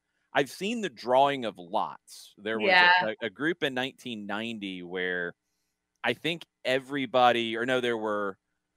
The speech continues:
Speaker 1: there were two teams tied for second and third. They were both going through because third place teams got through at that point if
Speaker 2: Mm-hmm.
Speaker 1: they were at a certain level, whatever. And it was just to decide who went where.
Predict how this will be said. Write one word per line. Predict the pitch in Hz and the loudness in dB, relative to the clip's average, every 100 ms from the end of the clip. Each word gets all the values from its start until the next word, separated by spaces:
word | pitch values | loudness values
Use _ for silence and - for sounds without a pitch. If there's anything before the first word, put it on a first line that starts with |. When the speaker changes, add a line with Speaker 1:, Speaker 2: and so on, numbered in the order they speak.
| _ | _
Speaker 1:
there | 135 | -2
were | 127 | -2
two | - 208 226 | -4 -8 -6
teams | 202 175 143 - | -8 -10 -12 -8
tied | - 139 139 | 0 0 0
for | 120 | -6
second | - 123 - 101 | -4 -4 -4 -10
and | 95 | -10
third. | - 107 98 | -6 -4 -4
They | 92 | -4
were | 107 107 | -6 -2
both | - 143 147 | 2 0 0
going | - 123 110 | -2 -2 -2
through | - 104 101 | -6 -8 -6
because | 95 92 | -8 -10
third | - 104 101 | -8 -10 -6
place | 101 92 | -6 -6
teams | - 95 90 | -8 -12 -8
got | 95 87 - | -8 -8 -10
through | 87 87 | -10 -10
at | - | -6
that | 90 - | -6 -8
point | 90 87 87 | -10 -8 -8
if | 85 | -10
Speaker 2:
Mm-hmm. | 80 | -10
Speaker 1:
they | 82 | -8
were | 82 | -8
at | 80 | -10
a | |
certain | - 90 80 85 _ _ - | -12 -14 -14 -20 _ _ -14
level, | 90 87 82 | -10 -8 -8
whatever. | 85 85 85 85 _ _ _ _ - | -8 -6 -8 -12 _ _ _ _ -6
And | 107 104 104 104 101 101 | -2 0 0 0 -2 -4
it | 110 | -4
was | 107 | -6
just | - 120 120 - | -2 -2 -2 -4
to | 101 | -10
decide | 95 107 104 | -4 0 0
who | 73 113 | 0 -8
went | 104 98 98 - | -6 -6 -8 -10
where. | 85 90 78 55 | -10 -8 -8 -12